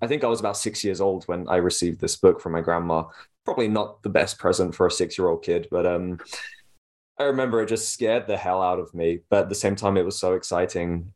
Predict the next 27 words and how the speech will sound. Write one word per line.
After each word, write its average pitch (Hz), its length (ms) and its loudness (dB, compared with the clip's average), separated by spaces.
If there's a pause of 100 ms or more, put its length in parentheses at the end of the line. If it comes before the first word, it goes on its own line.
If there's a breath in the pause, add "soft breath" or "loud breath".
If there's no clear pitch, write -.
And 87 380 0
I 92 100 4
just 90 180 0
kind 95 140 -2
of - 80 -2
kept 90 220 0
reading 95 340 0
this - 380 0 (320)
book 95 360 0
again 92 280 2
and 90 100 -2
again 87 480 0 (800)
and 87 280 -2
always 95 320 0
being 95 280 -2
so 90 260 2
scared 90 520 -2 (160)
to 87 180 0
turn 101 380 0
the 82 80 -4
page 85 680 -2 (580)
just - 300 2
because 104 340 0
the 107 220 0
idea 101 520 0
of 92 260 -2
this - 460 -4